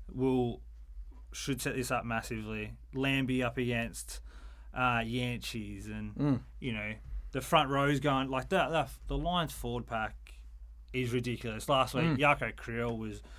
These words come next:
Speaker 1: just a beast
Speaker 2: Mm, yeah,
Speaker 1: on
Speaker 2: absolutely.
Speaker 1: fire. Another, like, Janse van Rensburg, mate, that guy, I would, like, this is, I know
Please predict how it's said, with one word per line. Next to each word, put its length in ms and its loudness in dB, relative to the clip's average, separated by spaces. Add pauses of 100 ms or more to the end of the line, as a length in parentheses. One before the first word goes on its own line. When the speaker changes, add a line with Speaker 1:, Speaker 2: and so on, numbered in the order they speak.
(260)
Speaker 1:
just 260 -2
a 40 0
beast 580 2 (140)
Speaker 2:
Mm, 40 -2
yeah, 120 6
Speaker 1:
on 80 6
Speaker 2:
absolutely. 320 0
Speaker 1:
fire. 320 4 (340)
Another, 460 2
like, 420 -8 (120)
Janse 440 4
van 260 2
Rensburg, 800 2 (360)
mate, 240 -6
that 260 4
guy, 480 0 (640)
I 120 8
would, 240 6
like, 220 0
this 260 2
is, 140 0 (1000)
I 80 0
know 360 6